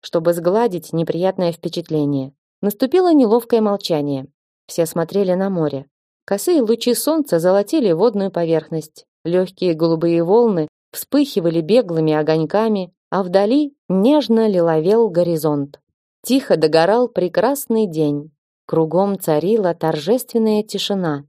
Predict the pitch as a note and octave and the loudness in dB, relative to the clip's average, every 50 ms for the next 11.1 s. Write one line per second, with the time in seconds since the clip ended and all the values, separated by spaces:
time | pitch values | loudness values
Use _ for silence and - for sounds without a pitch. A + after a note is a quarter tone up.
0 | _ _ _ _ - G3+ A#3 C4 C#4 A3+ G3 E3+ - - F3 F3 F3 G3+ A3+ A3+ | _ _ _ _ 0 2 4 4 2 2 0 -2 -2 0 0 2 2 2 2 2
1 | G3 G3 - - - G#3+ G#3+ A#3 C4 C4 G3+ E3+ D3+ C#3+ D3 _ _ _ _ _ | 2 0 -2 -2 -2 0 2 2 2 2 0 -2 -4 -6 -8 _ _ _ _ _
2 | _ - E3 F3+ F#3+ G3+ F#3 F3+ F#3 F#3 F3+ E3+ E3+ E3+ _ _ - A3 C4+ C#4+ | _ -2 0 0 0 0 2 2 2 2 2 0 -2 -6 _ _ 0 2 2 2
3 | C4+ - - F3+ F3 D3 - D#3+ E3 - - - - D#3+ D3+ _ _ _ _ - | 2 0 -2 -4 -4 -4 -4 -4 -6 -6 -10 -16 -18 -18 -20 _ _ _ _ 0
4 | - B3 C#4 C4 C4+ - E3+ D3+ D3 D3 C#3 - - - D3+ D3+ _ _ _ _ | 2 2 2 2 2 0 -2 -2 -2 -4 -8 -10 -12 -14 -16 -20 _ _ _ _
5 | _ _ _ _ _ _ - C#3+ C3+ E3 A#3 C#4+ D4+ - C4+ C4 B3+ - - A3+ | _ _ _ _ _ _ -14 -6 -4 -2 -2 -2 0 0 0 0 0 0 0 0
6 | A3 G#3+ G3 F#3 F3 E3+ E3 D#3+ D#3+ E3 - _ _ - - - E3+ E3 D3 F3 | 0 0 0 0 -2 -2 -2 -4 -6 -10 -16 _ _ -20 -10 -6 -4 -2 0 0
7 | E3+ E3+ E3 E3 D#3+ D#3+ E3+ F3 E3 E3 E3 D#3+ D#3 - - F3 E3+ E3 E3+ E3 | 0 2 2 0 0 0 0 0 0 0 0 0 -2 -4 -4 -6 -6 -4 -4 -4
8 | D#3+ D#3 D3+ D#3 _ _ _ _ _ _ _ _ _ - F#3+ G3 A#3 C#4 D4 A#3+ | -4 -4 -6 -10 _ _ _ _ _ _ _ _ _ -4 0 2 2 2 2 2
9 | F#3 F#3 E3 F3 F3+ F3 - F#3+ F3 G3+ G3+ G#3 A3 C4 D4+ C#4+ - - F#3 D#3+ | 2 0 0 0 -2 0 0 0 2 2 2 4 4 4 2 2 0 0 0 0
10 | D#3+ E3 E3+ F3 F3+ F#3 G3 A3 A#3 G#3+ F3+ F3 D#3+ F3 F3 E3+ - - B3 C4 | 2 2 0 0 0 0 2 2 2 2 0 0 0 0 -2 -2 0 0 0 0
11 | B3+ | 0